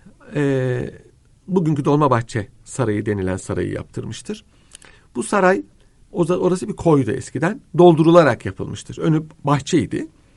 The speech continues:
Hafif bir koydu. Koy doldurulmuş. Bahçeyle beraber, has bahçedir orası. Yani padişahın, e, ha ait İstanbul'daki arazilerdendir. Mülk arazilerdendir. Oraya Dolmabahçe Sarayı yaptırılmıştır. Dolmabahçe Sarayı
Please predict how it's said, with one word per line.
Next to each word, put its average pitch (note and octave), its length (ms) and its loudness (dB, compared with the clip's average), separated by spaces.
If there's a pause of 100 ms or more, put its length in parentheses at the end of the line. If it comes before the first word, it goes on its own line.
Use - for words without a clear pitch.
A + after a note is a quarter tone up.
(400)
Hafif E3+ 300 -4
bir C#3 60 -6
koydu. B2+ 440 -2
Koy G3+ 260 2
doldurulmuş. D#3 680 0
Bahçeyle E3+ 440 0
beraber, A2+ 300 0
has E3+ 260 -2
bahçedir A2 400 -4
orası. A2+ 280 -4
Yani D3 300 -2 (280)
padişahın, D#3+ 800 2 (480)
e, - 260 -2
ha E3+ 220 2
ait C3 420 4 (420)
İstanbul'daki B2+ 520 -2
arazilerdendir. G2 800 -2
Mülk C#3 280 4
arazilerdendir. G#2 800 -4 (300)
Oraya A3+ 200 -2
Dolmabahçe B2+ 480 2
Sarayı G#2+ 280 -2
yaptırılmıştır. A#2 680 -8
Dolmabahçe C4+ 420 -4
Sarayı E3+ 380 0